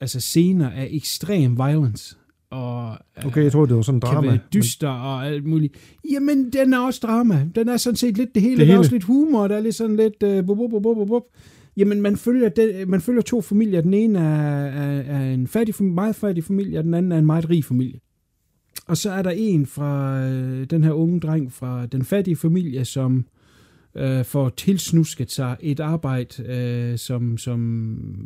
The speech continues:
Speaker 1: hvad fanden, engelskunderviser, tror jeg det er, hos, øh, de rige her.
Speaker 2: Ja.
Speaker 1: Og så, øh, på, på finurlig vis, så får han sådan ansat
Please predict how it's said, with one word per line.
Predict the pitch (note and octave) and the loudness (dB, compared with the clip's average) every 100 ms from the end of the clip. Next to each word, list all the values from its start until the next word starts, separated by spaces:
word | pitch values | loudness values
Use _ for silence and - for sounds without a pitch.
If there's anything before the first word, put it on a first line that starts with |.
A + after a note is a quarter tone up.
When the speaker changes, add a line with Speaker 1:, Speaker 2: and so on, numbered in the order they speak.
| A2 A#2 B2+ | -14 -14 -14
Speaker 1:
hvad | A#2 | -12
fanden, | C3 B2+ B2 | -8 -8 -4
engelskunderviser, | F3+ E3+ A#2+ C#3 B2+ C3 B2 | -2 -2 -2 -2 -2 -2 -6
tror | B2 B2 | -8 -6
jeg | |
det | A#2 | -4
er, | A#2 - | -6 -4
hos, | D3 - - _ _ _ _ _ _ | -6 -6 -16 _ _ _ _ _ _
øh, | B2 A#2 A#2+ | -10 -8 -2
de | D3+ D3 | 2 2
rige | F#3 F#3+ | 4 2
her. | B2+ A2+ _ _ C#3+ | 0 -6 _ _ -4
Speaker 2:
Ja. | C#3+ - _ - - - | -4 -6 _ -20 -20 -12
Speaker 1:
Og | F#3 F3 | -2 0
så, | - A#3 G#3+ | 0 -2 -4
øh, | F#3+ G3 E3+ | -4 -4 -4
på, | G3+ F#3+ | -8 0
på | G3 F#3+ F#3 F3+ E3+ | 2 2 0 -2 -4
finurlig | - G3+ G#3+ C4 F3+ D#3 E3+ | 2 6 6 6 6 4 4
vis, | A#3 D#3 | 2 2
så | - G#3+ | -2 -8
får | F3 G#3+ D#3+ | -6 -4 0
han | F3+ | 0
sådan | F#3 G#3+ | 0 -4
ansat | G3 A3+ - F3 E3 | 0 -2 0 -2 -4